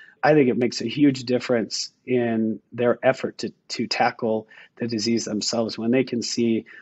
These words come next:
"Wow, the, the swelling is coming down, um, i-, i-, in my retina from, from my diabetes, those injections are working," or my blood su-, my blood pressure's come down a lot, and now I see less,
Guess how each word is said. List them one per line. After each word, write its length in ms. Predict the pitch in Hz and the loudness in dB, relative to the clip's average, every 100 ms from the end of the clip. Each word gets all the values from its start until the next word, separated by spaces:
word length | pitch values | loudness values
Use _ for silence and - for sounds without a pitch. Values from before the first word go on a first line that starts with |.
| - - | -20 -2
"Wow, 260 | 127 131 | 4 4
the, 200 | 127 120 - | 4 -2 -6
the 80 | 123 | -10
swelling 480 | - 120 135 139 127 | -6 0 2 2 0
is 160 | 117 - | -2 -4
coming 320 | 127 117 104 | -2 0 2
down, 560 | 117 120 120 113 110 - - | 2 4 2 0 -2 -6 -8
um, 600 | 113 110 107 107 101 107 _ _ - | -6 -4 -4 -4 -4 -8 _ _ -12
i-, 140 | 110 - | -12 -10
i-, 140 | 120 120 | -14 -8
in 220 | 123 120 | -4 -2
my 160 | 113 107 | -2 -2
retina 420 | 110 123 - 113 | 0 0 0 -6
from, 440 | - 113 107 107 - - _ _ | -6 -4 -4 -4 -8 -20 _ _
from 180 | 120 | -2
my 100 | 113 | -2
diabetes, 520 | 110 113 110 113 110 104 | 0 -2 0 0 -2 -2
those 180 | 113 | -4
injections 560 | 113 104 117 - 110 110 | -4 -2 -4 -4 -8 -6
are 60 | 95 | -2
working," 640 | 113 120 120 117 110 104 | 2 2 0 -4 -2 -2
or 280 | 107 104 - - - _ | -2 -4 -6 -18 -20 _
my 140 | 120 | -4
blood 260 | 117 120 117 | -4 -4 -4
su-, 220 | - 117 | -4 -6
my 140 | - 123 | -2 -2
blood 240 | 123 117 | -2 -4
pressure's 400 | - 127 - 104 | 0 0 0 -6
come 220 | - 113 | -2 -2
down 280 | 110 117 123 | 2 4 4
a 40 | 120 | 2
lot, 280 | 110 104 | 0 -2
and 180 | 110 107 | -4 -4
now 220 | 110 117 | 0 2
I 100 | 113 | 2
see 280 | 107 - 113 | 0 -4 -4
less, 460 | 107 113 113 - | 0 0 0 -2